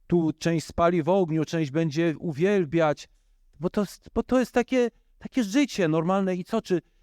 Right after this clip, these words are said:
czy my mamy coś podobnego? Czy to, co my przeżywamy z naszym Bogiem, to jest jakieś analogiczne? Ty masz swoją wiarę, ja mam swoją. Ważne, żeby w coś wierzyć. Ty masz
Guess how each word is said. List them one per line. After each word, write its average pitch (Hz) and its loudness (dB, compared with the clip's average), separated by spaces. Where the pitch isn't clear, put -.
czy 175 0
my 196 2
mamy 190 2
coś 180 -2
podobnego? 165 0
Czy - -8
to, 226 0
co 196 -2
my 220 2
przeżywamy 190 0
z 143 -6
naszym 202 0
Bogiem, 190 2
to 196 -2
jest 185 -2
jakieś 180 -6
analogiczne? 180 0
Ty 277 2
masz 208 2
swoją 214 0
wiarę, 185 2
ja 202 0
mam 139 0
swoją. 175 0
Ważne, 240 0
żeby 175 0
w - -10
coś 117 -6
wierzyć. 170 0
Ty 247 4
masz 160 0